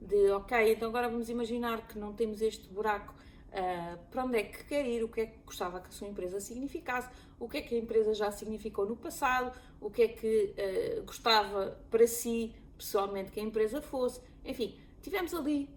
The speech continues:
eh, algumas conversas muito, eh, mais, mais profundas sobre o desenvolvimento da, da empresa.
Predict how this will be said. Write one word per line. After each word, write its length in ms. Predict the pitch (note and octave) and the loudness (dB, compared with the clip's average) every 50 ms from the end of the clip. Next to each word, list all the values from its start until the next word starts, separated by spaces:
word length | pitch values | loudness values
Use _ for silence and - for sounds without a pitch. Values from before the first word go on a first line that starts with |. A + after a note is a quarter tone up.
| - - - | -20 -12 -8
eh, 180 | - G#3 - - | -6 -6 -4 0
algumas 480 | - G#3 A3 A3+ A3 C4+ C4+ C4 C4 - | 2 4 4 4 4 4 0 0 0 -2
conversas 560 | - A#3+ A3 G#3+ G#3 G3 G3 - G#3 G3 G3 | -2 -2 0 0 0 0 0 -2 -4 -4 -4
muito, 800 | G3+ G3+ G#3+ A3 A3 A3 - - - G#3 G3+ G3+ F#3+ F#3 - - F#3+ | -4 -4 -2 -2 -2 -4 -6 -6 -4 -2 0 0 0 0 0 -2 -2
eh, 460 | F#3 F3+ F3+ F3+ F3 - - - - - - - - - - | -2 -2 -2 -2 -4 -4 -4 -6 -8 -10 -14 -18 -18 -16 -12
mais, 600 | - F#3+ G#3 G#3 G3+ F#3+ F#3+ F3+ E3 - - - - - - - F3+ - D3 - - | -8 -2 0 2 2 0 0 -4 -8 -10 -12 -14 -14 -12 -10 -10 -10 -10 -14 -14 -14
mais 380 | - - - G3+ A3+ B3 A#3 | -12 -10 -2 2 2 2 2
profundas 640 | - - A3+ A3+ - - A#3 A3+ A3+ A3 A3 A3+ A3+ - - - - - - - - | 0 -2 -4 -4 -4 -2 0 2 2 2 2 0 -4 -8 -14 -20 -20 -20 -20 -20 -18
sobre 540 | - - - A#3+ A3+ A3+ A3 G#3+ G#3+ A3 - - - - - - | -14 -2 6 8 10 10 10 8 4 0 0 -2 -18 -18 -8 -6
o 80 | G3+ | -4
desenvolvimento 760 | F#3+ G#3 G#3 G3 G3 G3 F#3+ G3 F#3+ F#3 F3+ F3 F3 - - - | 2 2 2 4 4 0 0 -2 -4 -6 -6 -8 -10 -12 -14 -16
da, 300 | E3+ E3 F3+ E3+ E3 - - - - - | -8 -6 -6 -6 -6 -8 -12 -16 -18 -10
da 180 | E3 F3 E3+ | -8 -6 -6
empresa. 500 | E3 E3+ D3+ C#3 - C#3+ C#3 C#3+ - - | -4 -6 -8 -8 -8 -10 -10 -10 -10 -14